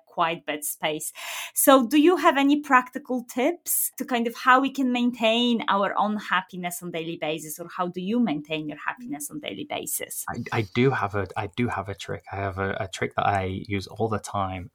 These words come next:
Speaker 2: There is a, um, like, a writer and scholar of Stoicism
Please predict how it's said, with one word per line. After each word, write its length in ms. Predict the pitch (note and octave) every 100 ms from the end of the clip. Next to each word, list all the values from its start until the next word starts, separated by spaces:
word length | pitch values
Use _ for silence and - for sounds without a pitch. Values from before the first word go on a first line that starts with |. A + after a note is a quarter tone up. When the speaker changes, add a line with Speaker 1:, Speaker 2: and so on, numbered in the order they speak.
| -
Speaker 2:
There 160 | G#2
is 140 | G#2 G#2+
a, 360 | G#2 G2+ G2 - _ _ _ - _ _
um, 560 | A#2+ G#2+ G2+ G2+ G2+ G#2 - _ _ _ _ _ _ _ _ _
like, 220 | D3+ A#2+
a 60 | B2+
writer 440 | A#2+ B2+ D3 -
and 100 | C#3+
scholar 460 | A#2+ - A2+ A2+ A2
of 80 | G2
Stoicism 920 | - A2 G#2+ A2 A#2+ A2 A#2 C#3 C3